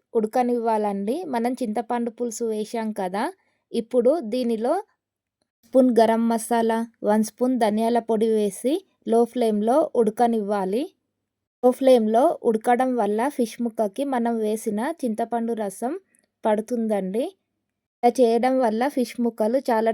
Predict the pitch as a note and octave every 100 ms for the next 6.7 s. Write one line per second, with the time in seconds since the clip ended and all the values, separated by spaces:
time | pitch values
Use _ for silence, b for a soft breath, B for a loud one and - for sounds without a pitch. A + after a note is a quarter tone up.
0 | A3 G#3+ A3 - A#3+ A#3+ A#3+ A3 G#3 A3
1 | G3+ A3+ F#4+ - _ _ _ _ _ _
2 | _ B3+ A#3 C#4 C#4+ D4 C#4 A#3+ A3 E4
3 | D#4 B3+ C4+ C#4 A#3 A3+ B3+ B3+ C4+ A#3
4 | G3+ - A3+ G#3 G#3+ E4 - _ _ -
5 | A#3+ A3+ C4 E4 C#4+ G#3 B3 B3+ C4 A3+
6 | A3+ - A#3 G#3+ G3+ G3 B3